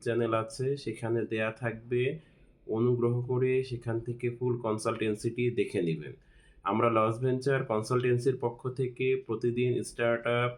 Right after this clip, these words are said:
এবং বিজনেস নিয়ে, বিশেষ করে এসএমই বিজনেস নিয়ে আমরা প্রতিদিন আলোচনা করে থাকি যে কিভাবে স্টার্টআপ শুরু করা উচিত,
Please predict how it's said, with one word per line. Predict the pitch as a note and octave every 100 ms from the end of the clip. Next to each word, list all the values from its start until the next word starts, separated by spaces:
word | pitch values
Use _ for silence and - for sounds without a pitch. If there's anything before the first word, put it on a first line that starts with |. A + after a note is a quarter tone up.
| -
এবং | G2+ G#2+ G#2+ G2+
বিজনেস | A2+ A2 A2+ A#2 A#2
নিয়ে, | B2 B2 B2 B2 B2 - - - - _
বিশেষ | G#2+ G#2 A#2+ -
করে | A#2+ A#2+
এসএমই | - A#2 - B2 A#2
বিজনেস | A#2+ A#2 A#2+ A#2+ B2
নিয়ে | B2 B2 A#2+
আমরা | G2+ G#2
প্রতিদিন | G#2 G#2+ G#2 A#2 B2+
আলোচনা | A2 A2 A#2+ A#2+ A#2
করে | A#2+ A#2
থাকি | A#2+ A2+ - B2+ B2+
যে | A2
কিভাবে | - A#2 A#2 A#2+ A#2
স্টার্টআপ | - A2 A2+ A#2
শুরু | - A#2+ A#2+
করা | A#2 A2+ A2+
উচিত, | A2+ - A#2+ A#2+ A#2